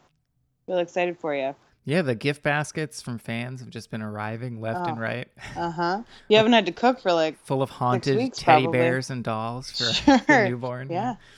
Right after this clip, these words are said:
Speaker 2: Um,
Speaker 1: <laughs> Yep.
Speaker 2: just to,
Speaker 1: Very
Speaker 2: just what
Speaker 1: thoughtful.
Speaker 2: we want, yeah.
Speaker 1: Yeah. Uh-huh.
Speaker 2: Yeah, no,
Speaker 1: Mm.
Speaker 2: things have been great. I'm very tired,
Speaker 1: Mm-hmm.
Speaker 2: uh, but I'm happy
Speaker 1: Mm-hmm.
Speaker 2: to be back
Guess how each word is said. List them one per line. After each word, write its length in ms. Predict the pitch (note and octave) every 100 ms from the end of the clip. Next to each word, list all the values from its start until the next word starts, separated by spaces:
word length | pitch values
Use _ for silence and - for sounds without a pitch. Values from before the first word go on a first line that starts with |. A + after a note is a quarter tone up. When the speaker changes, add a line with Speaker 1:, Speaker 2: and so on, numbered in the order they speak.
| - - - F#3
Speaker 2:
Um, 380 | G3 A2+ A2 A2
Speaker 1:
<laughs> 140 | A2+ -
Yep. 240 | F#3 G#3 G3+ _ _ _ _ _ _
Speaker 2:
just 180 | - -
to, 80 |
Speaker 1:
Very 260 | A#2 B2 G3+ E3+
Speaker 2:
just 60 |
what 60 | F3
Speaker 1:
thoughtful. 160 | C#3 C3+
Speaker 2:
we 60 |
want, 340 | E3 E3+ C3+ -
yeah. 280 | G3 F#3+ G3+ _ _ _ _ _
Speaker 1:
Yeah. 80 | G#3
Uh-huh. 220 | G3+ G#3 A3+ - _ _ _ _ _ _ _
Speaker 2:
Yeah, 260 | D#3 C3+ G3+
no, 160 | F#3 G3+
Speaker 1:
Mm. 40 |
Speaker 2:
things 200 | F3+ F#3
have 120 | F3+
been 160 | F3 E3+
great. 340 | A#2 A2 B2+
I'm 140 | A2+ G#2+
very 300 | G#2+ G#2 B2
tired, 500 | - C#3 G#2+ A2+ E3+
Speaker 1:
Mm-hmm. 160 | -
Speaker 2:
uh, 180 | G#2+ G#2+
but 200 | G#2 A#2
I'm 100 | A#2
happy 400 | A#2 A#2 D#3 -
Speaker 1:
Mm-hmm. 80 | C3+
Speaker 2:
to 60 |
be 140 | C3+ C3+
back 420 | G#2+ G2+ A#2+ -